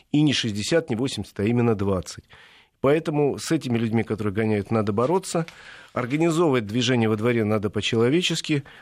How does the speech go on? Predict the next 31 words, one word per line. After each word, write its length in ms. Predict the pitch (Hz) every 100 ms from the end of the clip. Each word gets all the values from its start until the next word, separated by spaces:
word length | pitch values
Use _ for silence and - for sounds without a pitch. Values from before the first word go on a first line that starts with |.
| -
организовывать 640 | 120 123 147 143 151 107
парковки 500 | 120 117 127 113 -
надо 300 | 104 110 101
нормально, 580 | 98 104 120 175 170 160 - - - - _
но 240 | - 127 147
перекрывать 640 | 139 139 143 156 147 113
существующие 840 | - 104 113 - 117 113 98 - 107
выходы, 640 | 147 139 117 135 165 180 - -
я 220 | - 104 123
считаю, 720 | - 113 120 110 101 - - - _ - -
достаточно 540 | 98 92 123 - 113
опасным 520 | 107 - 101 - 90 87
делом, 320 | 120 139 135
потому 360 | - 98 104
что 180 | 101 110
их 120 | 101
у 60 | 104
тас-, 260 | - 113 - - -
и 80 |
так 260 | - 123 107
у 20 |
нас 260 | 98 92 -
много. 360 | 110 147 123 - - - -
Огромное 400 | 107 117 139 131
количество 400 | 117 120 107 110
непроездных 840 | 107 127 131 127 131 113 120 95
дворов 480 | 90 107 127 151 -
случилось 640 | - 113 - 113 92 82 90
уже 220 | 90 82
в 80 | 90
Москве, 440 | 98 - 95